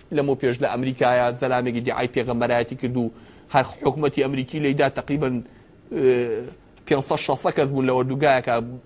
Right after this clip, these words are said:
هەمیان کوژدان و لە یەکی کانە یەکیانی دیعای پێغەمبەراتی کرد هەر لە ئەمریکا خۆی و هەموو ئەوانی کە لەگەڵ یا بوو دەرما خواردی کردن و هەمیانیان، هەمیانی بە کوژدا و دوای خۆی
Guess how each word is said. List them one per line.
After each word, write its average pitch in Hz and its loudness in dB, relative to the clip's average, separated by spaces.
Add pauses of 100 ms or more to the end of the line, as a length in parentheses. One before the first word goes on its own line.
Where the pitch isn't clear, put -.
(760)
هەمیان 147 2
کوژدان 127 0
و 113 -4
لە 131 -2
یەکی 143 -2
کانە 139 2
یەکیانی 131 -2
دیعای 135 -2
پێغەمبەراتی 131 0
کرد 135 0
هەر 143 4
لە 131 2
ئەمریکا 135 2
خۆی 151 0
و 139 2
هەموو 151 2
ئەوانی 139 0
کە 135 -2
لەگەڵ 143 0
یا 131 4
بوو 131 -2
دەرما 127 2
خواردی 135 0
کردن 143 -6
و 120 -2
هەمیانیان، 131 0 (220)
هەمیانی 147 2
بە 131 2
کوژدا 156 4
و 156 -4 (220)
دوای 147 4
خۆی 143 0